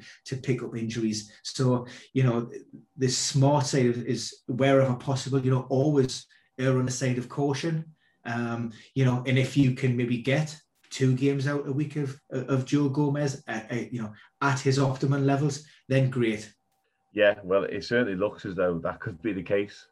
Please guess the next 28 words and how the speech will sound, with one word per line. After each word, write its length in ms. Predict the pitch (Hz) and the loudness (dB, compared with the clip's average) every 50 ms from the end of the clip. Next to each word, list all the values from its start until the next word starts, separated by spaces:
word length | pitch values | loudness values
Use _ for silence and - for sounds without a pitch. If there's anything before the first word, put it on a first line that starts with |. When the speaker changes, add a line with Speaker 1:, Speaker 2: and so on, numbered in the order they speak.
| - - | -12 -8
Speaker 2:
uh, 160 | 87 90 90 | -6 -4 -4
moving 340 | 90 95 98 95 87 87 87 | -4 -2 -2 -2 -2 -4 -4
forward 340 | 85 95 95 98 101 92 76 | 0 2 2 4 4 2 0
with 120 | 90 85 | -2 2
Gomez, 420 | 95 101 104 107 101 98 92 90 85 | 4 4 4 4 4 2 0 0 -2
because 460 | - 98 85 - 101 92 90 85 - - - - - - - - - _ - | -6 -10 -6 -4 -2 -2 -2 -4 -10 -18 -20 -20 -20 -20 -20 -20 -20 _ -2
I 80 | - 117 | 2 2
had 100 | 117 113 | 2 2
a 60 | 113 | 0
quick 260 | - - 117 104 90 | 2 4 4 4 4
look, 360 | 98 110 113 117 117 - - - - - - - - | 4 4 4 4 4 0 -8 -18 -20 -20 -20 -10 -4
um, 220 | 95 101 101 95 95 | -2 -2 0 0 -2
and 120 | 90 87 | -6 -6
tallied 360 | - - 117 107 98 95 82 | -2 0 0 2 2 2 2
up 220 | 107 110 110 - - _ - - | 2 2 2 0 -4 _ -16 -12
his, 220 | - 104 101 90 92 | -10 -8 -4 -2 0
um, 220 | 95 90 85 85 | 0 2 0 -2
injury 320 | 95 104 107 101 - 117 101 | -4 -6 -8 -6 -6 0 0
record, 520 | 104 95 - - 104 95 90 90 85 - - - - 87 | 0 0 2 2 2 4 4 2 0 -4 -12 -16 -10 -8
um, 260 | 87 87 87 85 82 | -6 -6 -6 -6 -8
since 140 | 85 98 87 | -8 -8 -8
he's 120 | 87 85 | -8 -6
joined 260 | 73 95 90 98 101 95 | -4 -4 -2 -2 -2 -2
Liverpool, 400 | 95 92 85 85 - 87 87 85 | -4 -6 -6 -6 -4 -4 -2 -2
and 120 | 90 92 | -2 -4
it's 180 | 90 85 - - | -6 -8 -10 -10
not 340 | 104 107 113 104 98 - | -4 0 0 0 0 -2
pretty. 480 | - - 101 92 85 - 98 87 85 85 | -4 -6 -6 -6 -6 -6 -6 -6 -6 -8